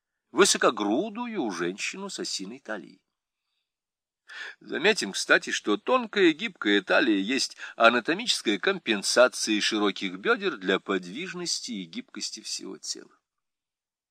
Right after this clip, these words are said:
Для мужчин тонкая талия, увы, противопоказана, если они хотят быть действительно мужчинами,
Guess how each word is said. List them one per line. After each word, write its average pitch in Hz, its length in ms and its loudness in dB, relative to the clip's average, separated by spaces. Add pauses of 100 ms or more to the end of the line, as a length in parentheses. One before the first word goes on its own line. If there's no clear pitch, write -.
(120)
Для 107 140 4
мужчин 180 480 4
тонкая 98 460 2
талия, 98 360 4
увы, 95 200 0
противопоказана, 120 1000 0 (340)
если 107 380 2
они 104 180 4
хотят 104 420 6
быть 98 180 -2
действительно 95 680 -2
мужчинами, 98 800 -2